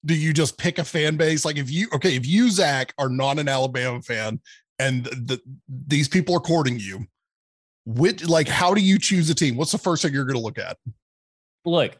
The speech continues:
Speaker 2: I, I, I would probably do this. If at this point, if you don't have a college team and you,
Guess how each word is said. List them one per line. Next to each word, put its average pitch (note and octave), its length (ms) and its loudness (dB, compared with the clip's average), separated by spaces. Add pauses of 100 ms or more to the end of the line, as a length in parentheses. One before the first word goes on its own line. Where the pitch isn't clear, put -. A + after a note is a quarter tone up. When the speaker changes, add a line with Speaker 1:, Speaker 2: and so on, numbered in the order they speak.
Speaker 2:
I, G#3+ 320 -2
I, F#3+ 300 -2 (100)
I F3+ 160 0
would G3+ 180 -2
probably D#3 380 -4
do A#2+ 120 -6
this. F#2 260 -14
If C#3 180 -4
at G#3+ 160 -2
this C#4 180 -2
point, F3+ 320 0
if D3 160 -4
you D#3+ 100 4
don't D3 220 2
have B2+ 180 -2
a A#2 40 -4
college G#2 420 0
team G2 160 -8
and F#2+ 160 -6
you, G2+ 80 -8